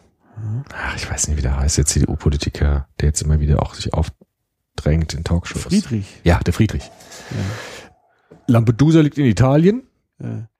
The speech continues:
Speaker 2: und das ist nicht unser Problem.“ Hat
Speaker 1: Ja.
Speaker 2: neulich einen Filmausschnitt gezeigt. Eine Unver-, sowas zu sagen, als Europäer.
Speaker 1: <laughs>
Speaker 2: Das ist eine solche Unverschämtheit. Da habe ich mich wirklich aufgeregt, weil das, das ist wirklich der, der Beginn dieser Krise gewesen, zu sagen, „Das ist euer Problem.“ Und jetzt, äh, sagen die Leute, „Ja, stimmt, ist unser Problem, jetzt ist es euer Problem.“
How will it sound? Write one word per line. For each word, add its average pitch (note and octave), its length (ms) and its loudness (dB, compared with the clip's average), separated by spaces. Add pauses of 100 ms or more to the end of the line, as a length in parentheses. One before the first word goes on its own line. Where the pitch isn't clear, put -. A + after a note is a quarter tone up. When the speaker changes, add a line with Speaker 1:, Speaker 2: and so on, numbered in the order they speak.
(380)
Speaker 2:
und A#2 180 0
das A2+ 80 0
ist - 40 -8
nicht A#2+ 100 0
unser G2+ 180 -2
Problem.“ E2 420 -14 (340)
Hat G2+ 140 -4
Speaker 1:
Ja. F#2 60 -8
Speaker 2:
neulich A2 160 0
einen G2+ 60 -6
Filmausschnitt G2 420 -4
gezeigt. C#2 320 -12
Eine G2+ 240 -4
Unver-, A#3 440 0
sowas G#3 240 -4
zu F3 120 2
sagen, E3+ 340 2
als - 140 0
Europäer. C3 760 0
Speaker 1:
<laughs> - 240 -14
Speaker 2:
Das C3 120 2
ist B2 60 -4
eine C#3 160 2
solche F3 260 0
Unverschämtheit. A#2 720 -2
Da A#2 60 4
habe D#3+ 100 4
ich E3 80 2
mich C3 80 2
wirklich - 240 -4
aufgeregt, A#2+ 280 -2
weil A2+ 80 4
das, A2 140 -2 (360)
das E3 140 2
ist D3+ 140 -2
wirklich D#3 280 0
der, C3+ 120 4
der A#2 160 2
Beginn A#2 360 0
dieser B2 200 0
Krise C#3 320 -4
gewesen, A#1 300 -12
zu F2 120 -8
sagen, G#2 360 -2 (300)
„Das G#2+ 120 0
ist G#2 180 -8
euer D3+ 240 4
Problem.“ C#3 440 0
Und G#2+ 180 -4
jetzt, - 340 0
äh, C#3 80 -2
sagen C3 260 2
die C3 60 0
Leute, C3 200 0
„Ja, A2 140 2
stimmt, D#3+ 260 -4
ist - 40 -8
unser C3+ 140 0
Problem, B2 300 0
jetzt A#2+ 100 2
ist B2+ 60 -2
es C#3 80 -2
euer F2 200 2
Problem.“ - 460 -2